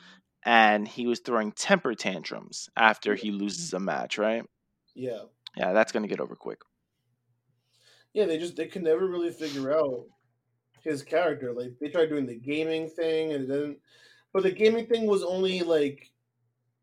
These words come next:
Speaker 2: through his ring entrance. Like, nothing about him was a gamer. It was just his music and Titantron were about video
Speaker 1: Uh,
Speaker 2: games.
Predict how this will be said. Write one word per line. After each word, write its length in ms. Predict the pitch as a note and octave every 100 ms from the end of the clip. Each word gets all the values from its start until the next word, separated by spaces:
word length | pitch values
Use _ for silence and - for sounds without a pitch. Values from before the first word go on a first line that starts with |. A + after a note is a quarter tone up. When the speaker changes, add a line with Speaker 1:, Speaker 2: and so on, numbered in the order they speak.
| _
Speaker 2:
through 200 | F3 E3
his 240 | E3 D3 C3+
ring 260 | C3 C#3+ G#3
entrance. 380 | C#3 B2 A#2 C3
Like, 100 | C3
nothing 220 | D#3+ F#3
about 320 | D#3 D3 F3
him 100 | D3
was 160 | C3 B2
a 80 |
gamer. 540 | A2+ B2 E3+ C#3+ B2+ C#3
It 80 | C3+
was 240 | C3+ C#3
just 280 | C#3 C3 - _ _ _ _
his 180 | D#3 C#3
music 480 | C#3 D3+ E3 D#3 C3+
and 140 | C3
Titantron 760 | B2 D#3+ D#3+ C#3 C#3 A#2+ A2+ G#2 _ _ _ _ _
were 140 | C3
about 260 | C3 D3 D#3
video 160 | C3+ B2
Speaker 1:
Uh, 60 |
Speaker 2:
games. 540 | A#2+ B2 - _ -